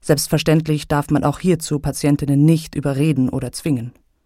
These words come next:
In unserer Arbeit hat es sich bewährt, auf die Überlegungen von Peter Levine zurückzugreifen, der unseres Wissens als erster die Zusammenhänge zwischen Traumaheilung und Stammhirnaktivitäten nachgewiesen hat.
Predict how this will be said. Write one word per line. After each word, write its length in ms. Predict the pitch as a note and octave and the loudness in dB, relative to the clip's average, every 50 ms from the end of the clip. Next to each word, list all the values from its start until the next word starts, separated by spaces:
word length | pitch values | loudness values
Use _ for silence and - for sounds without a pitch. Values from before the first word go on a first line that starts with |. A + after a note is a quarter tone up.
| _ _ _ _ _ _ _ _ _ _ _ _ _ _ _ _ _ _ _ _ _ _ _ _ _ _ _ _ _ _ - | _ _ _ _ _ _ _ _ _ _ _ _ _ _ _ _ _ _ _ _ _ _ _ _ _ _ _ _ _ _ 0
In 120 | G#3 G3 | 2 6
unserer 300 | G#3 A3 G#3+ G#3+ G3+ - | 6 6 6 4 2 2
Arbeit 400 | - G3 G#3+ G#3+ A#3 A#3 A3+ - | 2 2 2 4 2 2 2 0
hat 140 | G3+ - - | -2 -2 -2
es 100 | D#3+ - | -6 -6
sich 160 | E3 D#3+ - | -6 -6 -4
bewährt, 580 | - D#3 C3+ C#3+ D3 D3+ E3 F#3 F3+ - - D3 | -4 -2 0 0 0 0 0 -2 -4 -6 -6 -6
auf 160 | C#3+ C#3+ - | -6 -6 -6
die 180 | - - - | -8 -6 -2
Überlegungen 760 | - D#3 C#3 C#3+ C#3+ C3+ D3 E3+ F3+ - G3+ F#3+ F#3 F#3 F#3 F#3+ | -2 0 0 0 2 2 2 2 2 2 0 0 0 0 -2 -4
von 260 | - - - D3+ D3 | -4 -2 -2 -2 -2
Peter 280 | - - F#3 - F#3+ F3 | -2 -4 -4 -2 -2 -2
Levine 400 | F3 F3 D3+ E3 D3+ C3+ B2 B2+ | -2 0 0 0 0 0 -2 -4
zurückzugreifen, 920 | - - - C3 B2+ - - C#3 - C#3+ C3+ C3+ C#3 - - D3 D3 D3 _ _ _ _ _ _ _ _ - | -4 -6 -8 -8 -8 -6 -8 -8 -6 -4 -6 -6 -6 -4 -2 -4 -4 -4 _ _ _ _ _ _ _ _ -2
der 300 | D#3 C#3+ C#3 C#3 - - | 0 0 0 0 -2 0
unseres 380 | D#3 D#3+ D#3+ E3 C#3+ D3+ - - | 0 2 2 0 -2 -4 -6 -4
Wissens 360 | E3 F3 - - F3+ E3 - | -6 -4 -2 -2 -2 -2 -2
als 240 | - D3+ D#3 D#3+ - | -2 -4 -4 -4 -6
erster 440 | - - F#3 F3 D#3+ - - D3 C3+ | -4 -4 -2 -2 -2 -4 -4 -6 -4
die 140 | - C3+ C3 | -4 -6 -8
Zusammenhänge 800 | - - C#3 C3 D3+ D#3 E3 F3 D#3+ D3+ E3+ E3+ E3 D#3+ E3+ - _ _ _ - | -6 -6 -4 -2 0 0 0 0 -2 -2 -2 -2 -2 -4 -6 -8 _ _ _ -14
zwischen 420 | - - C#3 C3+ - C#3 - - | -8 -6 -6 -4 -4 -6 -6 -6
Traumaheilung 840 | - - C3+ C3+ C#3 C3+ B2 - D#3+ D#3+ D#3+ E3+ F#3 G#3 A3 A3+ - _ _ _ _ _ | -6 -4 -2 -2 -2 -2 -2 -2 -2 -2 -2 -2 -4 -6 -8 -8 -12 _ _ _ _ _
und 200 | _ - F#3 F3+ | _ -2 0 0
Stammhirnaktivitäten 1300 | - - - G#3+ G3 D#3+ C#3 B2+ D3+ C3+ - C3 C#3 - - - C3 C#3 B2+ - - C#3+ B2+ - D3 D3+ | 0 -2 -2 0 0 0 2 0 0 -2 -2 -4 -6 -8 -6 -6 -6 -6 -6 -4 -4 -6 -4 -2 0 0
nachgewiesen 680 | D#3+ D3+ C#3 - - C#3 B2+ B2+ B2+ B2+ C3 C3 - | 2 0 0 -4 -6 -10 -8 -8 -8 -8 -8 -8 -8
hat. 220 | C3 B2+ - - | -10 -12 -14 -16